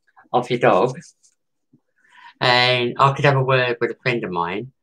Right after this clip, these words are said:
We can only do it, I can only do it in black and white at the moment.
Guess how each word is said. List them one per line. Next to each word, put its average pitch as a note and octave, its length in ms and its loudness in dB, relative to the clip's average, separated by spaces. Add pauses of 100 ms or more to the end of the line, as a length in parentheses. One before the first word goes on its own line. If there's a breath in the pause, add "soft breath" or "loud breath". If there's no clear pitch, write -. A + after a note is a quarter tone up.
(480 loud breath)
We C#3+ 100 4
can D#3+ 140 4
only F3 180 6
do E3 160 6
it, D3 380 6
I C#3 80 4
can E3+ 160 -2
only E3+ 140 0
do D#3 120 2
it D3 140 2
in C3+ 100 -4
black C3+ 300 -4
and C3 100 -8
white A#2+ 280 -2
at G2+ 120 -14
the F#2+ 60 -14
moment. F#2+ 500 -8